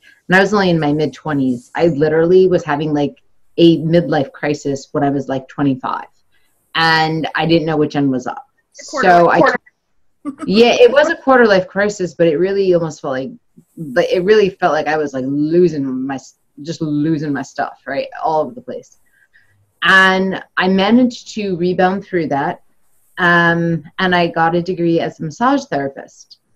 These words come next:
Speaker 1: And loved it. I loved everything about it. I found that, oh my God, I could finally help people to heal, but in a way that's not taxing to my soul, right? And so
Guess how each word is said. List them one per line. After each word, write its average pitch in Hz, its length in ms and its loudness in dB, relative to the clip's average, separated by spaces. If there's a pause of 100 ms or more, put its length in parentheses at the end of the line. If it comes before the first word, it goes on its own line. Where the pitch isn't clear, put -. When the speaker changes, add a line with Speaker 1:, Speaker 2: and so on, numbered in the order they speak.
(460)
Speaker 1:
And 170 520 0
loved 160 260 -2
it. 226 240 -4 (100)
I 165 80 -2
loved 165 240 -2
everything 170 440 -2
about 160 320 -4
it. 180 160 0
I 160 260 -6
found 165 380 -2
that, 165 220 -4
oh 180 80 -2
my 165 160 0
God, 170 180 -2
I 165 40 -2
could 165 160 -12
finally 170 260 -4
help 143 280 -8
people 170 220 -6
to 143 80 -8
heal, 160 540 -4
but 165 160 -4
in 165 80 -4
a 156 60 -2
way 156 180 2
that's 147 260 -4
not 151 300 -6 (360)
taxing 175 600 -2
to 160 100 -8
my 143 140 -2
soul, - 580 -8 (120)
right? 147 340 0 (880)
And 185 680 2
so - 280 -20